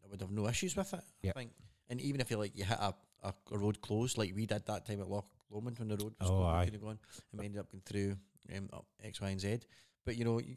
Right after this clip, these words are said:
Speaker 1: it's fine if you've got that level of confidence, but, you know, putting that level of, as you say, stress or pressure on some people can actually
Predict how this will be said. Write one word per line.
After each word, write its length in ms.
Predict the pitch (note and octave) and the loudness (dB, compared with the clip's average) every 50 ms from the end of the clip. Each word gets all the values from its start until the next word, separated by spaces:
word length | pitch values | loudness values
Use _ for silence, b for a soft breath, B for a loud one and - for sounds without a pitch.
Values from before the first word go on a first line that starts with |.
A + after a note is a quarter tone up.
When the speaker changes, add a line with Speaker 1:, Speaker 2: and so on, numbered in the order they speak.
| - - | -12 -10
Speaker 1:
it's 180 | - B2 A#2 - | -6 0 0 2
fine 240 | - C3+ C#3 D#3 D#3 | 4 4 4 4 0
if 120 | C3 - - | 0 -2 -2
you've 100 | A2+ G2 | -4 -2
got 80 | A2 | -2
that 240 | A2 A2 G#2 G2 G2+ | -2 -2 -2 -4 -4
level 200 | A2+ A2+ G#2+ A2 | -6 -4 -4 -4
of 60 | G#2+ | -6
confidence, 420 | - - - A#2 A2+ - - - - | -8 -10 -10 -10 -10 -12 -16 -18 -12
but, 100 | - A#2+ | -10 -10
you 200 | A2 A2 B2 B2 | -8 -6 -4 -2
know, 200 | A#2+ A#2+ A2+ G#2 b b b b b _ _ _ _ _ _ _ | -2 0 -2 -2 b b b b b _ _ _ _ _ _ _
putting 200 | - - C3+ B2+ | 2 2 4 2
that 200 | B2 A#2 G2+ G2 | 0 0 2 2
level 240 | G#2+ G#2 G2 G2+ G2 | 0 0 0 0 -2
of, 100 | G2+ G2 | -2 -2
as 120 | G2+ F#2+ | -2 -2
you 100 | G#2+ G#2 | -2 -2
say, 200 | G2 - G2+ G2 | 0 0 -2 -2
stress 340 | F#2+ - - G2+ G2+ - - | -2 -2 -2 0 0 -2 -2
or 40 | G2 | -4
pressure 380 | - - G#2 G2 - - G2+ | -4 -2 -2 -2 -2 -2 -2
on 140 | G2+ G2+ G2+ | -2 -2 -2
some 180 | G2 - G#2 G2 | -2 -2 -4 -4
people 380 | - G#2+ G2+ - G#2+ G2+ G2+ - _ _ _ _ | -4 -6 -8 -8 -10 -10 -12 -14 _ _ _ _
can 260 | - B2 A#2+ B2+ B2 | -6 -4 -2 -2 -2
actually 500 | A#2+ A#2 A2 - - - G#2 G2+ F#2+ F#2 | -2 -2 -4 -4 -2 -2 -2 -2 -2 -4